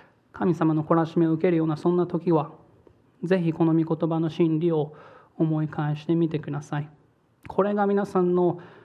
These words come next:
励ましと慰めになることを心から祈っています。では、絶望の淵で捧げたダビデの祈り、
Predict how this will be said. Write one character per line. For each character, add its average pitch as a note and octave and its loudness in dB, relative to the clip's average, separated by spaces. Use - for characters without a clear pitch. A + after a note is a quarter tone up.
励 D#3 0
ま D#3+ -4
し - -12
と E3 -2
慰 D#3 -2
め E3 2
に E3+ -2
な D#3+ -4
る C#3+ -4
こ D3 -14
と F#3+ 0
を D3+ -4
心 D#3 -6
か E3+ 0
ら D#3+ 0
祈 D3 -4
っ C#3+ -6
て - -4
い D#3 -2
ま D3 -4
す。 - -20
で F3 4
は、 C#3+ -2
絶 E3+ -2
望 F#3+ 4
の F#3 6
淵 E3+ 0
で F3 4
捧 F3 -2
げ E3+ -2
た E3+ -2
ダ F3+ 4
ビ E3+ 2
デ E3 0
の F3 2
祈 D3+ 0
り、 - -20